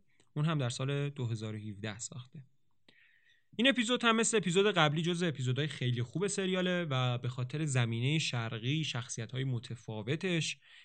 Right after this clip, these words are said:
انسانیت و روحی که اپیزود داره با سایر اپیزودها متفاوته و در واقع این تفاوت هم برگ برندشه. یکی دیگه از نقاط قوتش ترکیب ماشین‌ها و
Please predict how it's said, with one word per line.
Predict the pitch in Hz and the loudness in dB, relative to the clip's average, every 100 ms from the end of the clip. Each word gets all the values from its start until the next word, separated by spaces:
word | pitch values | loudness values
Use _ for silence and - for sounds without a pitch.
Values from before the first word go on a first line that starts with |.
| _ | _
انسانیت | 143 143 127 143 131 131 185 196 | 4 4 4 2 2 2 2 2
و | 196 | 2
روحی | 180 170 | 4 2
که | 170 175 | 2 0
اپیزود | 165 160 147 147 | -2 -2 -2 -2
داره | - 135 135 127 | -2 -2 0 -2
با | 131 | -4
سایر | 127 160 175 196 | -6 -4 -2 -2
اپیزودها | 185 180 170 165 160 147 143 | -2 -4 -6 -6 -6 -6 -6
متفاوته | 135 120 123 110 104 104 - _ _ - _ _ - | -4 -4 -6 -6 -8 -12 -18 _ _ -20 _ _ -2
و | 143 | 2
در | 143 143 | 4 4
واقع | 143 139 | 2 0
این | 196 196 | -2 -2
تفاوت | 151 131 135 127 170 170 | -2 0 0 0 0 -2
هم | 160 | 0
برگ | 139 143 143 147 151 147 | 2 2 2 2 2 0
برندشه. | 147 117 107 104 107 - - _ _ _ _ - - _ _ | -2 -2 -2 -6 -8 -10 -12 _ _ _ _ -20 -20 _ _
یکی | 190 233 | 2 4
دیگه | 214 214 | 4 4
از | 226 | 4
نقاط | 185 165 196 | 4 2 2
قوتش | 208 165 147 185 202 185 | 2 2 4 2 2 0
ترکیب | - 143 131 - 170 | 0 0 0 -2 0
ماشین‌ها | 180 139 127 - 127 127 147 | 2 2 2 0 0 0 0
و | 160 | 2